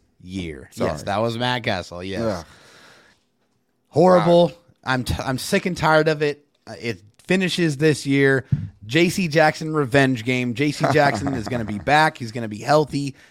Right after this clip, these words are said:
Speaker 1: He's gonna get two picks, and he's gonna help the
Speaker 2: I love that.
Speaker 1: Chargers beat the Patriots and get that big victory. And then they go to the Broncos at home.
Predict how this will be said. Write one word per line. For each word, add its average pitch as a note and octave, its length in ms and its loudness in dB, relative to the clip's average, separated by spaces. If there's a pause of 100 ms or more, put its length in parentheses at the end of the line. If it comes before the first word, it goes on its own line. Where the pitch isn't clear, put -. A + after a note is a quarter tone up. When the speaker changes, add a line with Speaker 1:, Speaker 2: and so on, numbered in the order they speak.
Speaker 1:
He's A#2+ 160 -6
gonna B2 180 0
get A2+ 240 0
two A3 220 0
picks, - 480 -6
and A#2+ 120 -8
he's A2+ 160 -6
gonna A2+ 180 -8
help A#2+ 240 -2
the F2+ 60 -10
Speaker 2:
I F2+ 40 -6
love F2+ 60 -4
that. A2 200 -2
Speaker 1:
Chargers G2 300 -8 (420)
beat D3 360 0 (300)
the G#2 140 -8
Patriots G2+ 640 -4
and G2+ 180 -10
get G2 180 -8
that F#2+ 180 -4
big G2 240 -6
victory. F#2 500 -12 (420)
And F#3 160 -2
then A3+ 360 2
they D3+ 140 -2
go D3 240 2
to E3 400 -6
the A2 140 -4
Broncos C3 580 -2 (140)
at F3 260 0
home. D3 480 -2